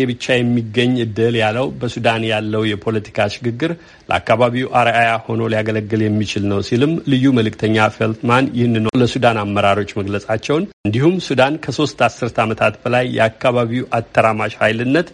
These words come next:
ኃላፊነት የሚሰማው ተዋናይ የመሆን ቦታዋን ለመውሰድ እያካሄደች ያለውን ወደ ዲሞክራሲያዊ ስርዓት የሚደረግ ሽግግር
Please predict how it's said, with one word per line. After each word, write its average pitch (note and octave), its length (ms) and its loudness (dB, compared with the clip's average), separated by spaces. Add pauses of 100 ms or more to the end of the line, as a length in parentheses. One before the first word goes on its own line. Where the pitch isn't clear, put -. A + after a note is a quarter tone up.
(160)
ኃላፊነት A#2+ 640 0
የሚሰማው A2 720 0
ተዋናይ A2+ 520 0
የመሆን A2 480 0
ቦታዋን G#2+ 500 -2
ለመውሰድ B2 500 -4 (140)
እያካሄደች B2 720 2
ያለውን A#2 460 0
ወደ B2+ 220 0
ዲሞክራሲያዊ A2+ 680 0
ስርዓት G#2+ 340 0
የሚደረግ G#2 600 -4
ሽግግር A#2 420 -4